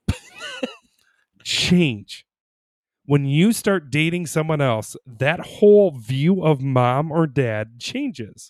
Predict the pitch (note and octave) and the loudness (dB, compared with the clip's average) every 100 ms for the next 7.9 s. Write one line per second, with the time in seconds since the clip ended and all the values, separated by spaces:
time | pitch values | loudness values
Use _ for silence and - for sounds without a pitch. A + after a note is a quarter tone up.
0 | G#2 G#2 G#2 G2+ G2+ - - C3+ D3 - | -20 -20 -20 -20 -20 -20 -8 -2 -2 0
1 | E3 E3+ G3+ E3+ C3+ - E3 A2 G#2+ G#2+ | 2 4 2 -2 -6 -6 -6 -6 -10 -16
2 | G2+ F#2+ - F#2 B2+ E3+ E3+ C#3+ B2+ A#2 | -14 -14 -14 -6 -4 -2 -2 -4 -6 -8
3 | - A2 _ - _ _ _ _ G#2+ A2+ | -10 -14 _ -20 _ _ _ _ -6 -2
4 | G3 G3 F3 - D3 A#2+ A2+ G#2 - _ | 2 2 0 -2 -4 -4 -10 -18 -20 _
5 | _ - D#3 F3+ F#3 F3+ - F3 F#3 G3 | _ -6 -6 -4 -2 -4 -4 -8 -8 -8
6 | F#3 G3 G3+ F#3+ G#3 A3+ G#3+ F3+ D#3+ E3+ | -8 -8 -10 -12 -8 -4 -2 -2 -4 -4
7 | F#3 F#3+ G3+ G3 - - A3+ G3+ | -6 -6 -8 -8 -4 -4 -6 -14